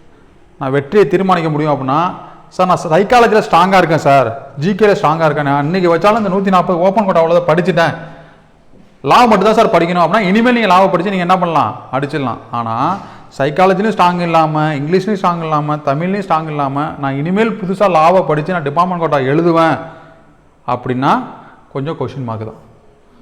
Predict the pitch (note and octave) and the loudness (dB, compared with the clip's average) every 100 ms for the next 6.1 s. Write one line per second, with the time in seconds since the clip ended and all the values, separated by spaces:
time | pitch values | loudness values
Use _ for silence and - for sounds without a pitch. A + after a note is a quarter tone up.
0 | A#3+ - - _ _ _ _ _ - D3+ | -20 -20 -20 _ _ _ _ _ -10 -8
1 | D3+ C#3 C3 C3 C3 A#2+ A2+ A#2+ F#3+ G#3 | -6 -6 -6 -4 -2 -2 -4 -2 -2 -4
2 | - - - - _ _ _ - B3+ A3+ | -14 -20 -20 -20 _ _ _ -4 2 4
3 | G#3+ B3 B3 A3 F3+ F#3 G3 C3+ F#2+ - | 4 2 0 2 2 4 2 0 -4 -14
4 | - - - - - - _ _ _ - | -20 -20 -20 -20 -20 -20 _ _ _ -4
5 | E3 G3 A3+ F#3+ G3+ A#3 A#3 E3+ C3 F#2 | 0 2 2 2 4 4 4 2 0 -2
6 | - | -8